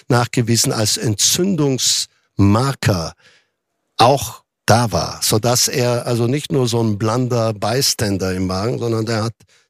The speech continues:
tatsächlich einmal die Virulenz besessen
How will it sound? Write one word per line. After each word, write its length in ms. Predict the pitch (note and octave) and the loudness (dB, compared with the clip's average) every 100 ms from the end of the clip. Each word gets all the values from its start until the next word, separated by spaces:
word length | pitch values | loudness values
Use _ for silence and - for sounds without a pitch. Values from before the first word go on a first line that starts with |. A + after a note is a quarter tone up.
| - | 0
tatsächlich 640 | G#2+ - C#3 - D3+ - | 2 4 2 0 -2 -2
einmal 260 | A#2+ A#2+ A2+ | 0 0 0
die 140 | A2 | -2
Virulenz 520 | A2 G2 G2 G#2+ F3 - | -2 0 0 0 -2 -4
besessen 580 | D3+ C3 C#3 - F#3+ | -2 -2 -2 -2 -4